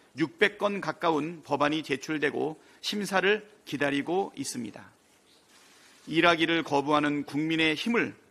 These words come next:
더 이상 인내하며 기다리고 있을 수 없습니다. 우원식 국회의장님께서 결단을 내려주셔야 합니다.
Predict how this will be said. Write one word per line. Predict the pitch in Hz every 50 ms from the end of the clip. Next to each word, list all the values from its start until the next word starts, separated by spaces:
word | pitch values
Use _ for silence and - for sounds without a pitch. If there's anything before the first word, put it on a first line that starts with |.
| _ _ - - -
더 | 139 135
이상 | 147 143 - 151 147 143 143 135
인내하며 | 131 131 143 160 165 170 170 170 165 156 143 147 180 - - - - _ -
기다리고 | - 151 139 147 143 143 143 - 151 143
있을 | 135 127 - - 131 131
수 | - - - 170 185 202 196 - -
없습니다. | 139 131 - - - 120 110 - - - - - - _ _ - - - - - - - - - - - - - - - - - - - - _ _ _ - _ _ - _ _ _ _ _ _ -
우원식 | 160 156 165 180 185 - - - -
국회의장님께서 | - 156 - - 196 196 156 151 143 139 175 180 180 175 156 - 170 147 - 135 127 135 147 160 147
결단을 | - 165 143 143 - 156 151 147 151 165 185 185 -
내려주셔야 | 135 127 131 135 131 123 120 - - 120 131 151 160
합니다. | 170 156 135 117 - 110